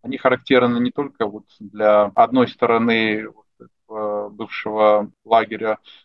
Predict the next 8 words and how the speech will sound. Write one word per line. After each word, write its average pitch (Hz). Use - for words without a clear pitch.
социалистического, -
который 107
во 107
времена 110
Холодной 113
войны, 110
значит, -
противостоял 113